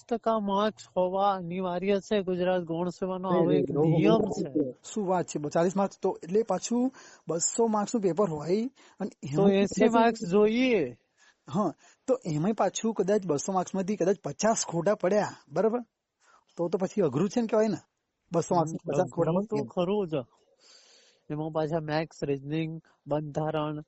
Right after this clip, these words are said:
Speaker 1: પંચાયતી રાજ, ભૂગોળ,
Speaker 2: હમ.
Speaker 1: ગુજરાતનું ભૂગોળ, ભારતનું ભૂગોળ, ગુજરાતનો
Speaker 2: હમ.
Speaker 1: ઇતિહાસ, ભારતનો ઇતિહાસ,
Speaker 2: હમ.
Speaker 1: આવું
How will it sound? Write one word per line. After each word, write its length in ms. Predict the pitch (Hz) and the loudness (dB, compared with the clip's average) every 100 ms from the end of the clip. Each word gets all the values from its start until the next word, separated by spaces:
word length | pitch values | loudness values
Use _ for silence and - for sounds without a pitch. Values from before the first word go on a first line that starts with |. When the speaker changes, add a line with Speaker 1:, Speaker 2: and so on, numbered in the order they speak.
| _ - | _ -6
Speaker 1:
પંચાયતી 640 | 151 143 151 143 - 147 | -4 0 0 0 -4 -2
રાજ, 360 | 139 147 147 135 - - - _ | 2 2 2 -4 -14 -20 -20 _
ભૂગોળ, 540 | 143 156 147 151 151 135 - _ _ _ _ - | -6 -4 0 0 0 -4 -10 _ _ _ _ 0
Speaker 2:
હમ. 60 | |
Speaker 1:
ગુજરાતનું 480 | 202 151 160 - 160 | 2 4 2 -2 -4
ભૂગોળ, 520 | 143 139 147 143 147 143 _ _ 147 | -4 0 0 -2 -6 -10 _ _ -14
ભારતનું 640 | 131 143 160 160 165 147 | -8 -2 0 -2 -6 -4
ભૂગોળ, 420 | 139 139 143 131 131 _ _ 160 | -4 -2 -2 -4 -12 _ _ -4
ગુજરાતનો 480 | 147 170 160 135 | 2 4 2 0
Speaker 2:
હમ. 80 | 165 | -4
Speaker 1:
ઇતિહાસ, 420 | 151 - 151 143 131 131 _ | -4 -4 -2 -2 -4 -14 _
ભારતનો 580 | 135 123 165 170 - 165 | -12 -2 2 2 0 -6
ઇતિહાસ, 640 | 151 - 156 147 139 - _ _ _ _ _ _ _ 156 | -6 -4 0 0 -2 -10 _ _ _ _ _ _ _ -2
Speaker 2:
હમ. 280 | 170 160 139 | 2 4 4
Speaker 1:
આવું 400 | 196 202 185 | 2 0 -6